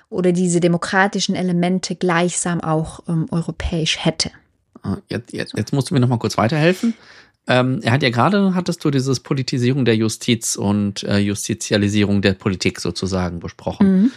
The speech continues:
Speaker 2: Ist jetzt so, sowas wie der E U G H nicht im Grunde genau wieder die Gegentendenz? Weil es eben eine rein juristische Instanz ist, die, wie du ja gerade sagst, äh,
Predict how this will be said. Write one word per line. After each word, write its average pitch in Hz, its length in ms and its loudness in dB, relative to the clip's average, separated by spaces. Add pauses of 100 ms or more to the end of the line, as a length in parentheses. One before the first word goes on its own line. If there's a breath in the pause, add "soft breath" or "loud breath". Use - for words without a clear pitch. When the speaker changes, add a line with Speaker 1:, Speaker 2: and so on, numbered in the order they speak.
(160 loud breath)
Speaker 2:
Ist - 160 -6
jetzt 143 240 0
so, 120 280 2
sowas 117 280 0
wie 120 60 -2
der 107 160 0
E 110 80 4
U - 20 0
G 104 140 0
H 98 240 2
nicht 170 160 -2
im 123 140 -2
Grunde 110 200 2
genau 101 300 0
wieder - 160 -4
die 98 140 -4
Gegentendenz? 127 880 -4 (460 soft breath)
Weil 104 200 0
es 143 140 0
eben 117 300 2
eine 104 160 0
rein 107 160 2
juristische 104 500 -2
Instanz 135 460 -2
ist, - 180 -10
die, 110 240 2
wie 104 80 -2
du 107 80 -2
ja 104 120 2
gerade 101 260 -2
sagst, 110 340 -2
äh, 101 260 -2